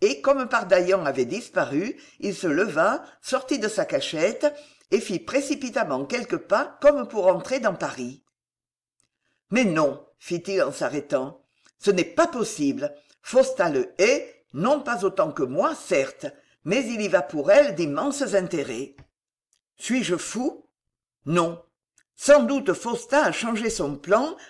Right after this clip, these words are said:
pendant mon absence. Sans doute elle a oublié sa promesse de me faire assister au supplice du démon. C'est elle qui vient de l'envoyer chercher. Parbleu, j'y assisterai. »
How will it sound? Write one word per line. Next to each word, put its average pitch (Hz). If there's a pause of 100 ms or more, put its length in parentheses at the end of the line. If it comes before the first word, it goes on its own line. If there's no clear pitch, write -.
(100)
pendant 180
mon 233
absence. 139 (1120)
Sans 226
doute 247
elle 208
a 170
oublié 220
sa 190
promesse 156
de 180
me 156
faire 156
assister 240
au 247
supplice 214
du 196
démon. 139 (760)
C'est 202
elle 302
qui 233
vient 208
de 247
l'envoyer 185
chercher. 143 (640)
Parbleu, 196 (240)
j'y -
assisterai. » 190